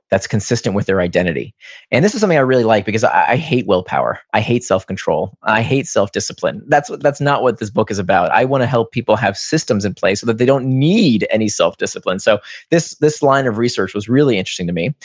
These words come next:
And, and we, we see it all the time, right? You know, there's that joke about, "How do you know someone's a vegan?"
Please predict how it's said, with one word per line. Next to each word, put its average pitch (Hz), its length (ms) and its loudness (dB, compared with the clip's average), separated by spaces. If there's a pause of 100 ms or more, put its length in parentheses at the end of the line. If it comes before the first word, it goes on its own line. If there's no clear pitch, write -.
(340)
And, 143 200 2
and 143 360 0
we, 160 220 2
we 170 160 2
see 285 180 -4
it 214 60 4
all 139 120 6
the 123 60 0
time, 98 420 -2
right? 95 280 0 (300)
You 120 80 2
know, 120 40 4
there's 113 160 2
that 107 220 2
joke 113 280 2
about, 101 220 2
"How 117 160 2
do 120 60 2
you 117 60 0
know 110 120 4
someone's 107 480 0
a 101 40 -4
vegan?" 123 500 0